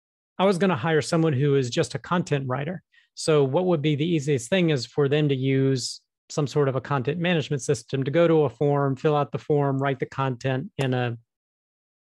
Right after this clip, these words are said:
you know, that's gonna be placed in there. So kind of like the WordPress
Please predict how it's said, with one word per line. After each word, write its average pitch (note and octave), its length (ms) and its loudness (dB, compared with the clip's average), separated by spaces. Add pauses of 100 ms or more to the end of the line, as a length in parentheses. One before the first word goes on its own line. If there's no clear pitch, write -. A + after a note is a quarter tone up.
(140)
you D#3+ 120 0
know, B2 200 -2
that's B2+ 180 -6
gonna C3+ 140 -2
be B2+ 100 0
placed B2+ 400 -2
in C3 100 -6
there. C#3+ 280 -12 (480)
So D3+ 140 -2
kind D3 200 -2
of B2+ 80 -2
like C3 360 0
the C#3+ 80 0
WordPress B2 760 -2